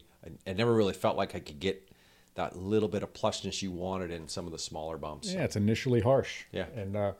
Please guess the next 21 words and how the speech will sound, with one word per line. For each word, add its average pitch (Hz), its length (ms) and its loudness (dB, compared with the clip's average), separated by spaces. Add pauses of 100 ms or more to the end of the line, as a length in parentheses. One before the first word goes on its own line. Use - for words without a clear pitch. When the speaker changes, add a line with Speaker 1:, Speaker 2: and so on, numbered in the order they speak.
(380)
Speaker 2:
yeah, 123 220 6
I 107 40 6
just, 110 300 2
I, 107 140 2 (320)
you're 117 160 2
a - 20 0
bigger 104 280 2
guy. 110 420 2 (100)
I 110 60 -4
just 104 200 -4
don't 110 140 0
think 110 180 0
it's 107 120 -2
designed 107 360 2
for 117 80 4
you. 117 180 10
It's 107 120 6
not 117 180 6
designed 113 340 6
for 110 100 2
me. 117 280 6